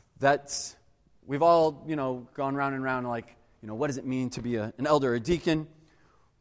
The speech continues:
But hospitable is a, is one of those character traits.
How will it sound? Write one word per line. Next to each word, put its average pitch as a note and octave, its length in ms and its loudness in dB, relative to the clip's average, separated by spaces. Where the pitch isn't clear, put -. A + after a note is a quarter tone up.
But - 200 0
hospitable D4 1120 0
is D3 200 -4
a, D3+ 200 -2
is C3+ 100 -10
one A#3 200 0
of A#3+ 60 4
those A3 140 4
character F#3+ 380 -8
traits. - 460 -16